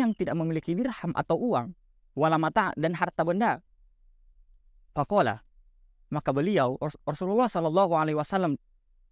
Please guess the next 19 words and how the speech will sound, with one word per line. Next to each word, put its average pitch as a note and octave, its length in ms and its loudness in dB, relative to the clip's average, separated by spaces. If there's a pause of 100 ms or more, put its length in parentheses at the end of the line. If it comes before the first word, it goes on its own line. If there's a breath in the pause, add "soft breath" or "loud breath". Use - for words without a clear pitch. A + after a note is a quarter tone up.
(200)
bersabda, C#3+ 480 -2 (880)
"Innal G#3 320 4
muflisa F3+ 400 -2
min D3+ 160 -2
ummati," C#3 480 -4 (400)
sesungguhnya E3 880 -2
orang A3 320 0
yang F#3 100 0
bangkrut A#3 300 0
di E3 160 2
antara D#3+ 240 -2
umatku, E3+ 480 -4 (960)
"man D#3+ 160 0
ya'ti G3 480 0
yaumal G3 320 2
qiyamah," F3+ 480 0 (400)
adalah F3 320 -2
orang C4+ 240 2
yang A#3 140 2